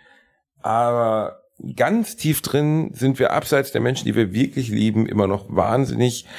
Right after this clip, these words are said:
Da, deswegen, ich hatte auch eine lange Diskussion über Gott letztens so,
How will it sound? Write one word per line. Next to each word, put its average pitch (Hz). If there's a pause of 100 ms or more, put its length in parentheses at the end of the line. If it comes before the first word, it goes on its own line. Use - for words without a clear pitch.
(220)
Da, 139
deswegen, 151 (180)
ich 55
hatte 175
auch 156
eine 156
lange 160
Diskussion 147
über 131
Gott -
letztens 104
so, -